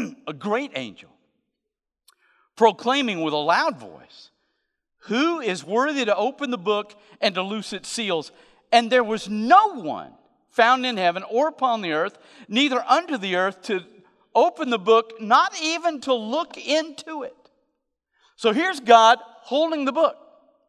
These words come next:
He wants us to have it. He sends an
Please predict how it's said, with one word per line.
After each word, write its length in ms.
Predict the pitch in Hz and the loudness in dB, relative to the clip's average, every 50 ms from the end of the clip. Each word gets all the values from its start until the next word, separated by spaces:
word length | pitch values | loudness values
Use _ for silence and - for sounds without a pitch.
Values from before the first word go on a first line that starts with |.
| _ _ _ _ _ _ | _ _ _ _ _ _
He 140 | 208 233 214 | -4 -4 -2
wants 380 | 180 214 247 320 370 330 - | 0 0 0 0 0 -2 -4
us 200 | 294 214 - - | -6 -6 -6 -2
to 120 | - 202 165 | -2 0 2
have 160 | 190 190 156 | 2 0 0
it. 120 | 131 - - _ _ _ _ _ _ _ _ _ _ _ _ _ _ | -4 -10 -14 _ _ _ _ _ _ _ _ _ _ _ _ _ _
He 320 | _ - - 320 359 381 330 | _ -2 0 0 0 0 -4
sends 440 | - - 339 359 349 339 320 214 - | -6 -4 -4 -2 -2 -2 -4 -4 -4
an 180 | 269 254 254 | -2 -2 -2